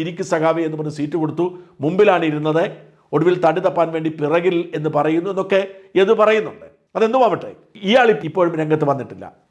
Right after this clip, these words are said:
എന്തുകൊണ്ടാണ് എന്ന് വിചിത്രമാണ്, വരാതിരിക്കില്ല, എന്തെങ്കിലും വരും. അപ്പോൾ ഇങ്ങനെ പലരും വന്നിട്ടും ഏക്കാതെ വന്നപ്പോൾ ഇനി കൊടുക്കാനുള്ള വഴി എന്ന നിലയിൽ, ഒതുക്കാനുള്ള വഴി എന്ന നിലയിൽ ജാത്യാധിക്ഷേപ കേസ് തുടങ്ങുന്നു എന്ന സൂചന തന്നെയാണ് അഡ്വക്കേറ്റ് ജയശങ്കറിലൂടെ ആരംഭിക്കുന്നത്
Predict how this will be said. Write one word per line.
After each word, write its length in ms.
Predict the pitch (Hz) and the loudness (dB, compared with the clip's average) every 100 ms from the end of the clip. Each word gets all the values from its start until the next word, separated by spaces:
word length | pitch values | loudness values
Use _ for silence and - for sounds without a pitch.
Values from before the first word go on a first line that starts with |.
| 156 | 0
എന്തുകൊണ്ടാണ് 420 | 165 180 165 160 160 | 2 4 2 2 0
എന്ന് 100 | 156 | -2
വിചിത്രമാണ്, 420 | 156 165 190 196 180 | -4 -6 -6 -2 2
വരാതിരിക്കില്ല, 640 | 170 180 175 156 156 147 151 - 147 | 4 2 2 -2 -6 -6 -8 -8 -8
എന്തെങ്കിലും 320 | 143 135 120 | -6 -4 -4
വരും. 180 | 107 87 - _ _ _ - | -6 -8 -16 _ _ _ -2
അപ്പോൾ 140 | 208 | 0
ഇങ്ങനെ 220 | 220 285 285 | 2 0 2
പലരും 280 | 185 247 262 185 | 2 0 -2 -4
വന്നിട്ടും 320 | 160 165 160 - 147 151 | -4 -8 -10 -10 -4 -2
ഏക്കാതെ 300 | 165 175 170 | 2 2 0
വന്നപ്പോൾ 340 | 123 113 127 165 - - _ _ _ - 285 | -4 -8 -6 -6 -8 -18 _ _ _ -2 0
ഇനി 140 | 285 277 | 0 -4
കൊടുക്കാനുള്ള 520 | 170 185 202 214 208 180 | 0 2 2 2 2 0
വഴി 160 | 156 160 147 | 2 0 0
എന്ന 100 | 135 | -2
നിലയിൽ, 200 | 135 135 110 - 151 | -2 -2 -4 -6 0
ഒതുക്കാനുള്ള 480 | 175 175 185 175 156 | 0 2 0 0 0
വഴി 120 | 143 139 | 0 -2
എന്ന 100 | 120 117 | -2 -4
നിലയിൽ 220 | 127 160 - - _ _ 131 | -4 -6 -10 -20 _ _ 2
ജാത്യാധിക്ഷേപ 720 | 147 156 160 156 156 165 147 156 147 | 2 4 2 2 -2 -2 -2 -2 0
കേസ് 240 | 143 143 143 | -2 -2 -6
തുടങ്ങുന്നു 480 | 139 143 156 151 151 156 | -2 -2 -2 -4 -6 -6
എന്ന 120 | 139 143 143 | -6 -6 -4
സൂചന 280 | 143 151 147 | -4 -2 0
തന്നെയാണ് 340 | 143 147 113 - - _ _ - 151 | 0 2 0 -4 -20 _ _ -4 -2
അഡ്വക്കേറ്റ് 340 | 151 151 131 | 0 0 0
ജയശങ്കറിലൂടെ 920 | 139 151 160 156 165 165 160 160 143 - - _ - 139 | 0 0 0 0 2 4 2 2 0 -4 -12 _ -10 -4
ആരംഭിക്കുന്നത് 540 | 143 147 143 139 135 | -2 -4 -6 -6 -6